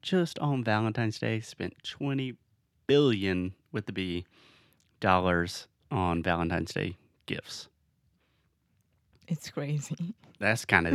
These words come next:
Speaker 1: the thing that
Speaker 2: <laughs>
Speaker 1: pisses me off. You know, it's like, okay, you love somebody, that's great. You don't have to spend twenty billion dollars. Jeez.
Speaker 2: Amo, leave people doing whatever they want. If they wanna spend money with the other one, that's okay.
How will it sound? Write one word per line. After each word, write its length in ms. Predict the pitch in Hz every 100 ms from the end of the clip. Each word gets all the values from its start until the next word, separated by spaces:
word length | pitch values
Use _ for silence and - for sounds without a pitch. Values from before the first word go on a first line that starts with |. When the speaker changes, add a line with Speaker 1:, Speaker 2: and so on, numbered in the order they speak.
| -
Speaker 1:
the 80 | -
thing 120 | 90
that 160 | 85 247
Speaker 2:
<laughs> 0 |
Speaker 1:
pisses 340 | - 87 87
me 120 | 87 82
off. 200 | 80 82 - -
You 100 | 98
know, 180 | 90 98
it's 140 | -
like, 140 | 113
okay, 320 | 151 233 123 143
you 160 | 151
love 220 | 139 147
somebody, 280 | 147 147 151
that's 220 | 156 165
great. 300 | - 220 175 _ _ _ _
You 680 | - - - _ _ _ 143
don't 80 | 151
have 80 |
to 100 | -
spend 240 | 110 101 95
twenty 320 | - 117 104
billion 300 | 87 90 90
dollars. 600 | 87 120 - - - - -
Jeez. 140 | - 523 571 539
Speaker 2:
Amo, 140 | 320 185 - - -
leave 340 | 339 480 640 -
people 340 | 466 554 508 466
doing 320 | 381 381 381
whatever 400 | 370 370 381 370
they 160 | 370
want. 680 | 349 359 440 415 180 151 - _
If 100 | 277
they 120 | - 415
wanna 300 | 427 427 415
spend 240 | - 415
money 320 | 403 403 392 381
with 200 | 381 359
the 160 | 349
other 320 | 349 359 349
one, 340 | 370 359 381 381
that's 300 | 403 427 -
okay. 560 | - 494 554 320 190